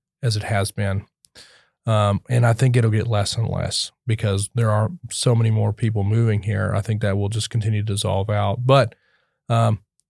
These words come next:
there are a lot of towns, you know, when you look around at other communities and study other communities, um, uh, Sturgis, you know, when they take all those bikers, that town's not that big.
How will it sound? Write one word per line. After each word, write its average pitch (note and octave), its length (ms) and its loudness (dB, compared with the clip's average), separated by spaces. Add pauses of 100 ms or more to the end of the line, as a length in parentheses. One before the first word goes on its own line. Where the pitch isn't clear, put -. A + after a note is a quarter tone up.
there C#3 140 6
are - 20 8
a C#3 60 8
lot B2+ 220 6
of C#3 80 4
towns, A2+ 520 2
you A2+ 140 -2
know, A2 180 2
when A2+ 220 0
you A#2 100 2
look A#2 220 2
around A#2 280 4
at G#2+ 100 2
other A2+ 180 2
communities A2+ 540 2
and G#2 120 0
study A2+ 260 2
other G#2+ 140 2
communities, G#2+ 640 0 (480)
um, G#2 380 0 (240)
uh, F#2 120 -2
Sturgis, A#2 640 2
you A2 100 2
know, A2 220 2
when A2 260 2
they A2+ 180 2 (340)
take B2+ 200 0
all A#2 140 4
those G#2+ 120 0
bikers, A2+ 340 0
that C#3+ 340 0
town's D#3 340 4
not C3 200 4
that G2+ 220 -2
big. G2 380 -2